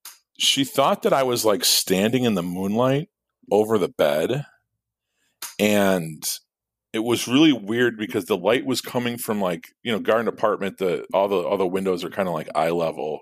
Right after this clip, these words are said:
or a little bit higher or whatever. And there was a bunch of light coming in from the windows, and it made, it illuminated this figure that was kinda standing in the room above the bed, like, looking down on us. And she <laughs> thought it was, like, me.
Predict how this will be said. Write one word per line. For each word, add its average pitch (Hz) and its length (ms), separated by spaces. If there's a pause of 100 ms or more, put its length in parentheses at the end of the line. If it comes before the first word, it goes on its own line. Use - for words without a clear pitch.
or 78 60
a 80 40
little 80 140
bit 76 160
higher 78 280
or - 20
whatever. 71 340 (640)
And 101 380
there 107 120
was 87 220 (160)
a 98 60
bunch - 360
of 127 100
light 104 280
coming 101 360
in 87 420 (600)
from 101 300
the 95 100
windows, 87 920 (120)
and 87 200
it 80 160
made, 101 480 (200)
it 101 180
illuminated 117 580
this 87 160
figure 98 320
that 87 140
was - 120
kinda 92 240
standing 92 420
in 80 120
the 76 80
room 87 420 (720)
above 90 440
the 92 80
bed, 95 360
like, 78 200 (380)
looking 98 300
down 127 240
on 98 120
us. - 240
And 101 120
she - 180
<laughs> - 0
thought - 280
it 110 80
was, 107 160
like, 90 200
me. 90 560